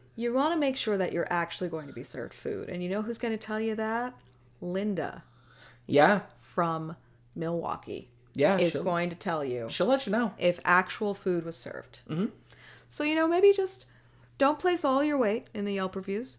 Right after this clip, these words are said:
Speaker 1: but at least check to make sure that no one's gonna, I don't know, you know, start cutting parts of you off, or there's not gonna be death, destruction, and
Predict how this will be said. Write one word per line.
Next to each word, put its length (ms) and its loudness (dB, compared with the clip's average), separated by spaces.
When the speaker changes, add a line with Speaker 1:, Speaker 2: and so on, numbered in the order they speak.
Speaker 1:
but 100 0
at 160 -2
least 300 0
check 280 -4
to 100 -8
make 180 -2
sure 260 -2
that 240 -2
no 140 -4
one's 240 -6
gonna, 180 -6
I 760 -12
don't 160 -16
know, 380 -14
you 120 -8
know, 220 -10
start 460 -8
cutting 320 -8
parts 240 -8
of 100 -14
you 120 -6
off, 320 -10
or 220 -12
there's 160 -14
not 120 -12
gonna 120 -10
be 80 -8
death, 340 -8
destruction, 600 -12
and 200 -12